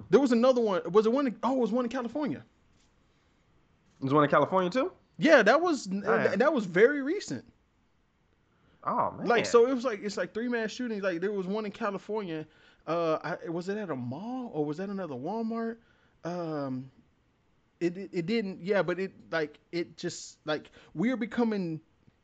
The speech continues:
Speaker 1: decentralized to ki-, uh, to, to death now. Like, it's,
Speaker 2: Yeah.
Speaker 1: it's, it's not even a big thing. Like, "Oh, another mass shooting." Like, we shouldn't have this many mass shootings. We shouldn't have
Speaker 2: Yeah, it's
Speaker 1: mass
Speaker 2: crazy.
Speaker 1: shootings, period.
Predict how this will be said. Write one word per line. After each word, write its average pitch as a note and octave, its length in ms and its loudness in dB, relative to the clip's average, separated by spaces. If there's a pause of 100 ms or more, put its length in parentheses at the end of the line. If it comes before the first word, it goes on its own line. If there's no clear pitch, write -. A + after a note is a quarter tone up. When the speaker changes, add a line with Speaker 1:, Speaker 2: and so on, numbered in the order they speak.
(440)
Speaker 1:
decentralized F3+ 800 -4
to C3+ 380 -6 (1400)
ki-, - 180 -8
uh, D#3+ 160 -2
to, D3 320 -6
to E3+ 100 -6
death D3+ 520 -6 (120)
now. A2 280 -12 (760)
Like, D3+ 160 -4
it's, E3+ 180 -6
Speaker 2:
Yeah. A#2+ 140 4
Speaker 1:
it's, - 140 0
it's F3+ 200 -4
not G#3 220 2
even G#3 180 -2
a F3 40 -2
big F3 300 -2
thing. A3 260 2
Like, D3+ 200 -2
"Oh, D#3+ 200 4
another C#3+ 280 0
mass C#3+ 320 -2
shooting." B2+ 380 -6 (220)
Like, G#3+ 120 0
we A#3 140 2
shouldn't A3+ 300 -2
have A#3 420 -2 (200)
this A3 340 0
many A3+ 260 2
mass G#3+ 320 -2
shootings. G3+ 640 -2 (520)
We B3 140 6
shouldn't B3+ 260 4
have B3+ 140 6
Speaker 2:
Yeah, A3 120 8
it's B3+ 160 8
Speaker 1:
mass C4 160 6
Speaker 2:
crazy. D4 160 6
Speaker 1:
shootings, C#4+ 160 4
period. E4 680 -2